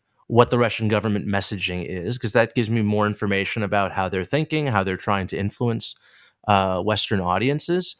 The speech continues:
Uh, I think we learn more by, by seeing more. So I'm, I'm against taking down those accounts. But again, this all goes to my, this all goes to my belief that, uh, you know, p-, personally, I don't find much use in it.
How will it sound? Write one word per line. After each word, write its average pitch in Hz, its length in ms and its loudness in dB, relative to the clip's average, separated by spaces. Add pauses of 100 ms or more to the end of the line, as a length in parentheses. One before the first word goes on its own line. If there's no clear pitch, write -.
(480)
Uh, 113 340 4
I 107 140 0
think 131 180 -2
we 123 120 2
learn 131 280 2
more 104 380 2
by, 101 680 0 (100)
by 101 200 0
seeing 127 480 2
more. 85 320 -4
So 107 280 0
I'm, 113 480 0
I'm 117 280 0
against 131 680 -2 (140)
taking 104 300 0
down 90 380 -2 (120)
those 90 460 -4
accounts. - 460 -4 (300)
But 147 80 0
again, 151 240 4
this 139 140 -2
all 156 160 2
goes 131 240 0
to 127 80 0
my, 107 280 2
this - 160 -6
all 131 120 2
goes 110 180 0
to - 80 -6
my 104 80 0
belief 101 360 -4
that, 95 200 0 (680)
uh, 98 520 -2
you 117 100 0
know, 92 160 -4 (100)
p-, - 60 -14 (220)
personally, 185 520 4
I 127 120 0
don't 135 200 0
find 123 280 0
much - 340 -4 (100)
use 117 320 0
in 135 120 0
it. 135 160 -2